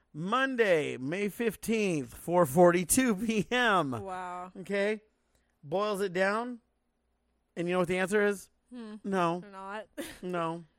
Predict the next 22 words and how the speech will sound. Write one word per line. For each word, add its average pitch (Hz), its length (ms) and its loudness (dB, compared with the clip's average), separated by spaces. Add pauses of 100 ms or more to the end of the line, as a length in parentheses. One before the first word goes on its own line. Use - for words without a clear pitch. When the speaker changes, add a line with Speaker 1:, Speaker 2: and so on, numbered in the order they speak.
(1080)
Speaker 1:
No. 151 320 -2 (280)
I, 165 260 -6 (280)
bad 170 320 2
news, 196 240 0
people. 175 440 -2 (180)
It's 170 200 -6 (580)
B 226 220 0
S. 247 380 -2 (140)
It's 175 180 -6
a 190 60 -4
lie. 151 640 -6 (760)
But 156 120 0
do 180 100 -6
you 196 100 -2
know 190 160 2
where 175 180 -2
truckers 156 500 -4 (120)
are 117 520 -4 (340)
stopping 208 540 -4
from 202 240 -8
going? 220 420 -2 (400)
Speaker 2:
California. 196 760 -16